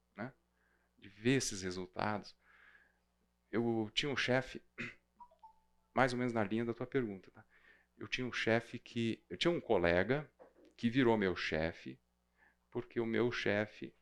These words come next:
me botou debaixo dele. Então, assim, olha o, olha onde é que vai o orgulho, né? Ih, desculpe, queimei todo o tempo, né? Olha onde é que vai. E o orgulho ali é amassado, né? Aquele negócio. Eu queria ser chefe desse cara. E o cara é meio ogro, assim, ainda por cima, né? Então, assim,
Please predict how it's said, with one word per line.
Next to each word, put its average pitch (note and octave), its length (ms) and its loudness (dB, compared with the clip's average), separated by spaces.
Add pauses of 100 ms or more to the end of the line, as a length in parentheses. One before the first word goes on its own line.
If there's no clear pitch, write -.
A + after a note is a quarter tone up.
(120)
me A2 120 2
botou A2+ 340 4
debaixo G2+ 340 4
dele. E2 320 0 (140)
Então, - 100 -18
assim, - 260 -10
olha G#2+ 280 0
o, A2+ 160 -4 (520)
olha A#2 160 8
onde C3+ 100 10
é - 20 12
que C#3 80 0
vai C3 140 12
o D3 60 12
orgulho, G#2 380 6
né? F2+ 280 -6
Ih, A2 120 -6
desculpe, - 460 -8
queimei G2 300 -2
todo A#2 180 -6
o G#2+ 100 -16
tempo, F#2 300 -6
né? G2 60 -18 (1400)
Olha A#2+ 200 8
onde C3+ 100 6
é C#3 40 10
que C#3 100 -4
vai. B2+ 340 6
E B2 100 2
o C3+ 60 8
orgulho C3+ 380 10
ali C3 220 8
é - 20 10
amassado, C#3 680 8
né? G2+ 140 -6 (500)
Aquele A#2 320 4
negócio. A2 480 6
Eu B2 140 4
queria E3 200 4
ser F#3+ 160 8
chefe E3 320 8
desse B2 200 -2
cara. G2+ 200 4
E B2 40 6
o B2+ 40 2
cara E3+ 320 4
é - 20 4
meio G3+ 200 6
ogro, D3 400 12
assim, A2 320 0
ainda F#2+ 160 0
por G2+ 160 -6
cima, F2 320 -4
né? G2+ 100 0
Então, D3+ 240 -6
assim, - 160 -12